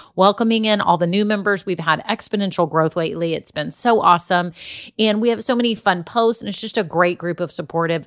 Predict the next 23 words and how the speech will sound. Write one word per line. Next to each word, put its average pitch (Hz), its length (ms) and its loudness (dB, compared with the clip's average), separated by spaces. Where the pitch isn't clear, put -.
women. 262 520 4
If - 200 -4
you 214 200 -2
are 190 160 2
starting 196 340 -2
your 175 140 -4
business, 180 420 -4
this 214 220 0
is 208 200 -2
the 208 100 0
place 196 260 0
for 208 120 -2
you. 185 240 0
So - 160 -6
I'm 143 100 -8
personally 208 380 -2
inviting 160 320 -2
you. - 60 -16
Make 175 200 -6
sure 196 160 -4
you 175 140 -2
come 175 200 -4
in. 294 220 4